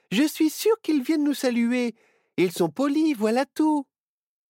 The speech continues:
Les fantômes encerclaient à présent le petit sous-marin. Bonjour, je suis Myrtille, sorcière des terres et des mers. Et voilà mes amis. Nous sommes à la recherche de Elle n'eut pas le temps de finir sa phrase qu'une voix se fit entendre au loin.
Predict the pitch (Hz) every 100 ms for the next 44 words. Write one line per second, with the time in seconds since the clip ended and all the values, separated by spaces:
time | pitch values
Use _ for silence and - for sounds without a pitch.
0 | _ _ _ _ _ _ _ _ 92 101
1 | 147 160 - 185 156 170 - 180 - 110
2 | 82 92 - 120 117 156 175 107 - 123
3 | - 135 - 90 78 - 57 - _ _
4 | _ _ _ _ _ _ _ _ _ _
5 | - 180 359 359 330 339 339 320 _ _
6 | - 233 277 302 294 339 - 302 294 262
7 | 208 - _ - - 302 - 269 254 220
8 | 214 269 262 240 233 233 202 175 170 _
9 | _ - 240 285 339 359 370 320 330 320
10 | 302 _ _ _ _ - 240 240 285 254
11 | 277 262 247 - 370 - - 294 269 _
12 | _ _ _ _ _ _ _ _ _ -
13 | 90 104 110 104 101 110 98 92 104 98
14 | - 95 - 117 110 92 90 - 85 95
15 | 95 90 87 87 87 - 82 78 73 76
16 | 64 60